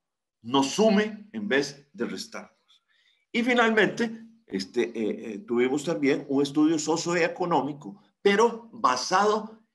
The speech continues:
en la base de patentes de la municipalidad, que nos deja ver una serie de enseñanzas, en algunos casos debilidades, en otras fenómenos como, por ejemplo, que el mayor número de patentes está dado a quienes distribuyen abarrotes,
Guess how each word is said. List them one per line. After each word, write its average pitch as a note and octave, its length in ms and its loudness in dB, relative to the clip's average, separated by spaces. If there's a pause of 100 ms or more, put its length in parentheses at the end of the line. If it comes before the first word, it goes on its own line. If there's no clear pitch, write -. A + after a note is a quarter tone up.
(140)
en B2+ 240 0
la A#2+ 320 0 (160)
base F3 920 -2 (160)
de C3 220 0
patentes E3+ 800 -2
de C3 180 -4
la A2+ 80 -2
municipalidad, B2 800 -6 (180)
que B2+ 80 -10
nos A2+ 140 -4
deja A#2+ 180 -4
ver C3+ 240 0
una C3 160 -6
serie A#2+ 480 -6 (240)
de A2+ 120 2
enseñanzas, D3+ 640 -4
en G2+ 80 -6
algunos A2 320 -4
casos A#2+ 340 -10 (240)
debilidades, D#3+ 800 2
en A#2+ 140 -2
otras C3 340 0
fenómenos C3+ 500 0
como, G2+ 300 -4
por G#2+ 160 -4
ejemplo, C3 380 -4
que A2 80 -6
el F2 60 -2
mayor F#2+ 300 -2
número C3 300 0
de C3+ 80 2
patentes C3+ 580 -6
está G#2+ 220 -12
dado B2 400 -6 (320)
a A2+ 220 -6
quienes B2 400 -2
distribuyen G#2+ 760 -4
abarrotes, G2 800 -4